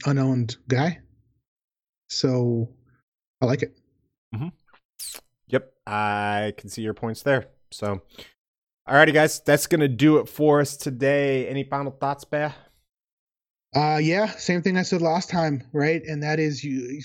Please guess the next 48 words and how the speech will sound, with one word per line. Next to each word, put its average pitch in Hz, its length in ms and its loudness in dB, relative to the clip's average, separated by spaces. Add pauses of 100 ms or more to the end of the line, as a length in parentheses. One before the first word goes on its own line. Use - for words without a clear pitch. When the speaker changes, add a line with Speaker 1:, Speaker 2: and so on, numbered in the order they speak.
Speaker 1:
Keith, 175 300 -2
you 143 60 -2
just 156 140 0
ad-, 143 200 0
identified 151 520 0
who 151 140 2
those 147 180 0
chalk 156 280 -2
players 143 320 2
are. 151 200 2
You've 143 120 0
got 139 180 0
Ish, 147 260 0
you 151 60 -2
got 139 200 0
Mudiay, 147 580 2
you've 139 180 0
got 127 260 0 (640)
Hernan 156 240 2
Gomez, 165 680 0
you 139 220 0
know, 143 40 2
you've 131 160 0
got 143 120 2
all 151 100 2
these 143 100 2
guys, 147 460 0
obviously 131 400 0
Harden. 151 340 2 (640)
To 165 120 2
me, 175 240 4
the 185 140 2
only 185 320 2
really 165 320 2
must 151 640 -2 (320)
is 147 80 -6
Harden, 160 640 0
in 151 80 -2
my 151 120 2
opinion, 151 360 0
there. 151 340 0 (640)
You 151 160 2
don't, 156 280 0 (240)
really, 180 260 2
it's 156 100 -2
Harden 143 320 2
and 117 120 -2
Ish. 113 420 -6